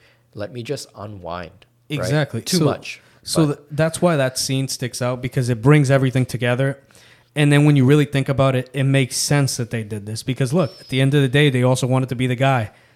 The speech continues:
Speaker 2: Steve, in a sense, was sort of, he, he was the guy
Speaker 1: He
Speaker 2: compared
Speaker 1: was the
Speaker 2: to
Speaker 1: guy
Speaker 2: them.
Speaker 1: that they wanted to be, in a sense.
Speaker 2: Uh-huh.
Speaker 1: Yeah. Like, that's who they all look to be. They want to be the star college, you know, student and university student.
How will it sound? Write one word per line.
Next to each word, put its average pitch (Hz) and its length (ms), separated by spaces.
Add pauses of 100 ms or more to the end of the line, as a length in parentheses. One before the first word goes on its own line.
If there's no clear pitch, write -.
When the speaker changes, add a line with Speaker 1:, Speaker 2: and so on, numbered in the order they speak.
(140)
Speaker 2:
Steve, 143 480
in 143 120
a 139 40
sense, 151 460
was 135 140
sort 151 260
of, 139 240 (420)
he, 143 600
he 147 340
was 139 380
the 135 80
guy 131 380
Speaker 1:
He - 200
Speaker 2:
compared 123 100
Speaker 1:
was 135 180
the 131 60
Speaker 2:
to 135 60
Speaker 1:
guy 123 60
Speaker 2:
them. 127 80
Speaker 1:
that 120 60
they 117 80
wanted 104 280
to 95 80
be, 107 260
in 92 100
a 87 60
sense. - 460 (100)
Speaker 2:
Uh-huh. 139 280 (440)
Speaker 1:
Yeah. 92 360 (360)
Like, 101 140
that's 107 320
who 123 160
they 107 240
all 95 400
look - 680 (160)
to - 140
be. 98 220
They 87 120
want 90 220
to 92 60
be 92 120
the 87 100
star 90 380
college, 85 640 (100)
you 90 120
know, 82 140
student 85 540
and 85 160
university 85 540
student. 85 400